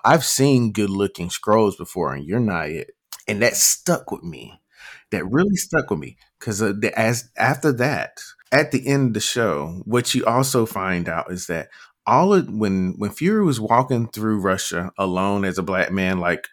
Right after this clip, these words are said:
wha-, whatever, he was seeing multiple people along the way. We found out at the very end, every single one of those people that he made eye contact with was Gravik. This feels deeper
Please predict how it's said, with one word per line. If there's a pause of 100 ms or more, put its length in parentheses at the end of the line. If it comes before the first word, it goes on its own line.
(120)
wha-,
whatever, (200)
he
was
seeing
multiple
people
along
the
way. (140)
We
found
out
at
the
very
end,
every
single
one
of
those
people
that
he
made
eye
contact
with
was
Gravik. (320)
This
feels
deeper